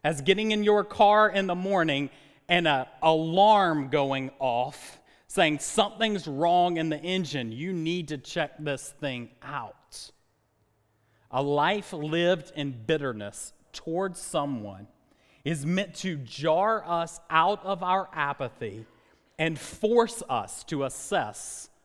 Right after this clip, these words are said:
our hearts before God. It is to be a check engine light for our spiritual health.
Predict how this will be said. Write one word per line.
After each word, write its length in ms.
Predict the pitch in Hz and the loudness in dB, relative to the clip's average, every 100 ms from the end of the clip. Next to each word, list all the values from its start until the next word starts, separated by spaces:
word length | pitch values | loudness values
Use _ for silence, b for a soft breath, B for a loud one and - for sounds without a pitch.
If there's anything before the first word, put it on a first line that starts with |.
| _ _ | _ _
our 240 | 131 135 | 0 0
hearts 480 | 131 156 147 - - | -2 -2 -2 -4 -16
before 420 | - 135 - 123 | -14 -12 -8 -8
God. 440 | 120 143 131 - - _ _ _ _ _ _ _ _ _ _ _ _ _ _ _ | -6 -6 -8 -16 -20 _ _ _ _ _ _ _ _ _ _ _ _ _ _ _
It 100 | 131 | -6
is 160 | 139 131 | -6 -4
to 80 | 165 | -6
be 180 | 143 147 | -4 -4
a 120 | 151 - _ | -4 -10 _
check 260 | - 139 151 | -4 -4 -4
engine 300 | 147 131 117 | -6 -8 -8
light 300 | 110 113 - | -8 -8 -8
for 220 | 139 120 | -4 -4
our 120 | 117 | -4
spiritual 480 | - - 120 117 104 | -8 -12 -12 -12 -12
health. 360 | 131 107 - | -12 -12 -16